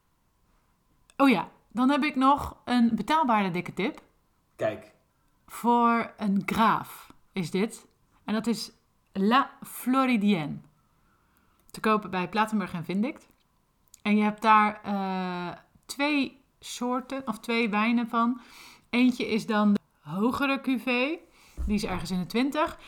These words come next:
Speaker 1: Maar ik vind ook de Drapeau, gebruik ik ook vaak voor de cursus. Dat is echt gewoon schoolvoorbeeld van een witte Bordeaux.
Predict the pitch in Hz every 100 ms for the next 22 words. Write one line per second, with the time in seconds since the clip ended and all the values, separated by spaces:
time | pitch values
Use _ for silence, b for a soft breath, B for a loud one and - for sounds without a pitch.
0 | B - 214 - 214 - 214 214 180 151
1 | 196 185 - 208 208 294 453 - - 208
2 | 196 - 208 - - - 165 - 247 254
3 | 277 - 190 - - 180 - - 196 180
4 | 180 180 b b b b - 240 247 220
5 | 220 202 202 202 - 196 185 185 190 185
6 | 196 160 165 165 190 202 240